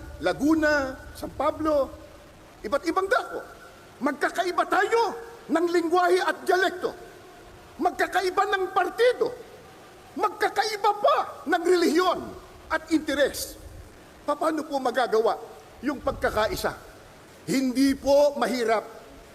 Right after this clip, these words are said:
Itinuro din ng Panginoong Diyos. Nakasulat din po sa Biblia, sa Colossus tres catorce. Ito po, higit sa lahat, "Taglayin ninyo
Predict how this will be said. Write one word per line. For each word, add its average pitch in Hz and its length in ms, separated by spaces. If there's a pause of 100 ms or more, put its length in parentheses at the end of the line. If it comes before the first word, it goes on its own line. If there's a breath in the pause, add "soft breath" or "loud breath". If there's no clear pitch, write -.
(180)
Itinuro 359 720
din 349 240
ng 285 80
Panginoong 294 440
Diyos. 254 520 (480 loud breath)
Nakasulat 370 800
din 370 240
po 392 320
sa - 240
Biblia, 262 400 (480 loud breath)
sa 294 480
Colossus 330 720 (400)
tres 330 320
catorce. 277 560
Ito 277 180
po, 330 220 (560)
higit 233 240
sa 240 160
lahat, 269 320 (2500)
"Taglayin 330 480
ninyo 330 420